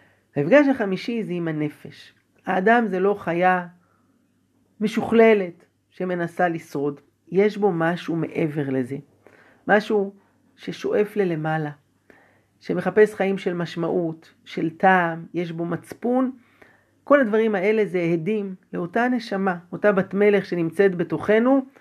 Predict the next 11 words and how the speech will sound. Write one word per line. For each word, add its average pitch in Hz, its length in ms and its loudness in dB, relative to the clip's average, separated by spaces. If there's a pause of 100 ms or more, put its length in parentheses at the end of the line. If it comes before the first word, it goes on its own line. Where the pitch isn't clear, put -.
(260)
וכל 269 220 6
הזמן 233 440 -2
מנסה 175 380 -4
להתחבר 190 640 0 (140)
בחזרה 160 720 0 (200)
לאביה 156 380 -2
שבשמיים. 135 680 -8 (3000)
אפשר 294 160 6
היה 220 260 6
לעצור 156 460 0
פה, 135 260 -8